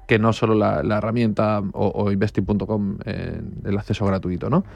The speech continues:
En, en Hermes Internacional vemos, em, cómo el valor razonable también pasa un poco, em,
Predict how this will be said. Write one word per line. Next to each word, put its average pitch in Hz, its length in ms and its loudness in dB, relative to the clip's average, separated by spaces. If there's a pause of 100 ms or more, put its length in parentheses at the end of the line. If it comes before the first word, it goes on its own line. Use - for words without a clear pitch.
(360)
En, 123 680 6
en 127 220 4
Hermes 131 420 6
Internacional 135 840 4 (160)
vemos, 120 560 4 (440)
em, 107 580 4
cómo 123 440 2
el 117 160 4
valor 117 300 8
razonable 127 480 6
también 123 380 4
pasa 131 280 4
un 117 100 2
poco, 117 640 4
em, 104 840 4